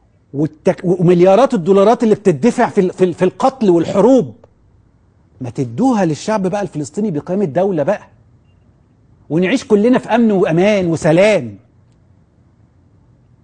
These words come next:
هو ربنا سبحانه وتعالى مش ادانا مخ وعقل؟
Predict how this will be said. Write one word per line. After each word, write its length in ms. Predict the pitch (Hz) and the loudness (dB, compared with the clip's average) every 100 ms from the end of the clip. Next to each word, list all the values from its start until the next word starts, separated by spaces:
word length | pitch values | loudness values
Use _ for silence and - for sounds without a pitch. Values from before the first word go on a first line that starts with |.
| _ _ _ _ | _ _ _ _
هو 60 | 135 - | -8 -8
ربنا 260 | 156 233 285 | -8 -6 -6
سبحانه 380 | 196 - 262 247 | -10 -12 -8 -8
وتعالى 360 | 190 175 247 | -8 -8 -6
مش 180 | 226 170 | -6 -6
ادانا 300 | 160 127 220 | -6 -2 -2
مخ 360 | 185 196 - - | -2 -4 -6 -8
وعقل؟ 420 | 175 127 220 - | -6 -4 -6 -10